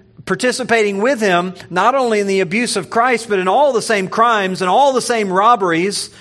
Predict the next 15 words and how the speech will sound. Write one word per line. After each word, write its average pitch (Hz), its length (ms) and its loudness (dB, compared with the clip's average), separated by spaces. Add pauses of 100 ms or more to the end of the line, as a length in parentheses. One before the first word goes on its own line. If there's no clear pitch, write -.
(160)
and 180 140 0
all 269 160 4
the 262 140 0
same 233 320 -2
abuse 214 560 -2
of 185 360 -4 (220)
people. 190 720 -2 (1800)
Uh, 202 160 0
he 240 160 0
had 269 180 2
been 220 480 -2
running 269 460 0
in 220 200 -2
the 208 100 -2
same 233 580 -4